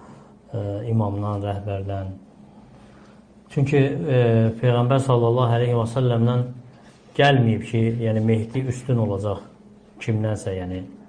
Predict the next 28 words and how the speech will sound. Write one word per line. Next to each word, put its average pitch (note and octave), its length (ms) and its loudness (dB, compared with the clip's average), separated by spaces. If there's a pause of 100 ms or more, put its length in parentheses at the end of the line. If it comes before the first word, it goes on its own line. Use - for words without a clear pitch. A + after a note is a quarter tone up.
(180)
hansısa G#2+ 340 -6
peyğəmbərdən G2+ 720 -4
və G2+ 140 0
ya G2+ 40 -2
səha-, G2+ 360 -6
hətta C3 260 -2
səhabələrdən A#2+ 720 0
belə A#2 200 0
üstün A#2 300 -2
deyil. G2 240 0 (720)
Səhabələrdən G#2+ 640 -2
belə G#2+ 200 -2
üstün A2 280 -4
deyil. G2+ 220 -6
Səhabələr, A2 600 -2 (760)
e, A#2 120 -6
Peyğəmbər, A2+ 480 -2
Mehdidən A#2 600 -2 (260)
üstündürlər. G2+ 680 -2 (920)
Peyğəmbər A2+ 380 2
sallallahu A2+ 200 2
aleyhi A2+ 80 -10
və B2 40 0
səlləmlə A2+ 380 2
olduğu A2+ 460 2
o A#2 160 -2
çətin A#2 380 -2
ərəfələrdə G#2+ 640 0